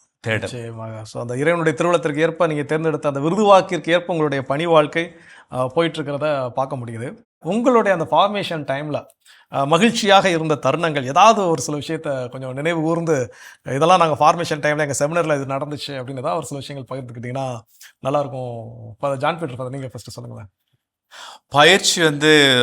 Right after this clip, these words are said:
Speaker 1: கடினமானது தான். எது கடினமானதோ அது எளிதா வராது. எது எளிதானதோ அது நிலைத்து நிற்காது. அப்போ எங்களுக்கு கிடைக்கப்பட்ட பயிற்சி எல்லாமே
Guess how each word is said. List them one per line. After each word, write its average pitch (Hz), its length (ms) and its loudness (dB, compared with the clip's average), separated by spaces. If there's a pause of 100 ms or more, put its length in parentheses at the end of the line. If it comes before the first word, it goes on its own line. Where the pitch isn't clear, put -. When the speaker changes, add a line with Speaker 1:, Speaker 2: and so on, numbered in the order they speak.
(400)
Speaker 1:
கடினமானது 131 640 4
தான். 95 340 -4 (540)
எது 123 520 -4
கடினமானதோ 131 1000 4
அது 107 360 -2
எளிதா 117 260 0
வராது. 98 340 -2 (880)
எது 156 420 6
எளிதானதோ 143 640 6
அது 120 200 4
நிலைத்து 120 400 2
நிற்காது. 98 480 -6 (640)
அப்போ 123 240 0
எங்களுக்கு 120 420 2
கிடைக்கப்பட்ட 151 500 2
பயிற்சி 131 460 2
எல்லாமே 123 680 4